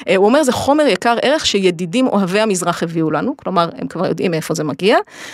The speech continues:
והם מערבבים יין עם חשיש שבושל בחמאה, באגוזים, בחלב, בשקדים, בדבש. הוא כותב שאנשים רציניים עושים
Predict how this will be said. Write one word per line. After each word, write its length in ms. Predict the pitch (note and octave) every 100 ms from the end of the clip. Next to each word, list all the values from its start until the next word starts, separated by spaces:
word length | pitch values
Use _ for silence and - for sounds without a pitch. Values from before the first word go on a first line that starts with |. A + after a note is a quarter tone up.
| -
והם 480 | - E3 F#3+ - G3
מערבבים 440 | F#3+ F3 F#3+ C#4 D4+
יין 280 | A#3+ B3
עם 80 | G3
חשיש 440 | E3 F#3+ - C#4+ -
שבושל 420 | F#3+ E3 - A3
בחמאה, 460 | G3+ - A3 - F3
באגוזים, 500 | E3+ F3+ G3 G#3+ F3+
בחלב, 320 | - F3+ A3
בשקדים, 520 | F3 - F#3 C4 F#3
בדבש. 640 | G3+ F3+ E3+ A3 D#4 - - - - - -
הוא 100 | D#3
כותב 280 | E3+ G#3+ A#3
שאנשים 680 | - G3 - F3 D#3 B3 C4+
רציניים 380 | A3+ F3+ F#3 D#4
עושים 340 | - - A#3+